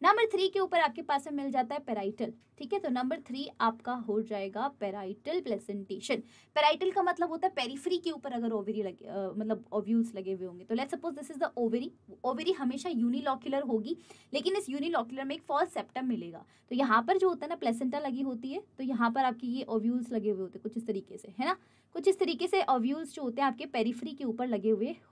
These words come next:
होते हैं, ठीक है? ये आपके ओव्यूल्स यहाँ पर लगे हुए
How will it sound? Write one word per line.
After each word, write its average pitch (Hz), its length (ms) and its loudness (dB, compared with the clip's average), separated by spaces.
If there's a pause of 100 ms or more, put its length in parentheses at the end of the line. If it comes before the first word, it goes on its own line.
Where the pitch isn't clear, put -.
होते 214 340 -6 (260)
हैं, 233 140 -6 (640)
ठीक - 140 -2
है? 403 100 4 (180)
ये 285 240 2
आपके 302 340 0
ओव्यूल्स 247 480 -4
यहाँ 214 240 -4
पर 302 100 -4
लगे 220 240 0
हुए 254 200 -2